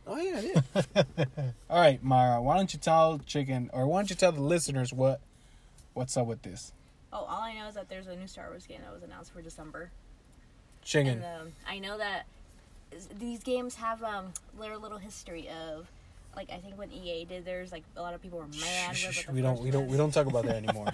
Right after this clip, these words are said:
Speaker 3: <laughs>
Speaker 1: We, we've passed it. We don't wanna bring up old wounds that are gonna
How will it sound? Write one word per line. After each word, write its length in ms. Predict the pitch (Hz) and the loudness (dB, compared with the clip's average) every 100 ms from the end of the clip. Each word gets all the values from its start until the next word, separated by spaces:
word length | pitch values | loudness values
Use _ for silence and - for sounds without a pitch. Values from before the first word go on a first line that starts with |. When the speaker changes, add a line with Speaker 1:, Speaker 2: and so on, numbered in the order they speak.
| - | -2
Speaker 3:
<laughs> 220 | 285 - | 6 6
Speaker 1:
We, 120 | 139 202 - 202 - 202 - - 160 | 12 12 12 12 10 6 0 2 4
we've 320 | 170 147 131 | 6 4 4
passed 440 | 165 170 180 - | 6 8 8 8
it. 160 | 196 196 | 6 6
We 100 | 165 | 6
don't 140 | 151 156 | 6 8
wanna 200 | 160 160 | 6 4
bring 260 | 135 147 | 4 6
up 140 | 151 143 | 6 4
old 280 | 127 156 160 | 2 4 4
wounds 380 | 170 175 139 127 | 2 2 2 4
that 60 | 131 | 4
are 100 | 123 | 4
gonna 180 | 131 | 2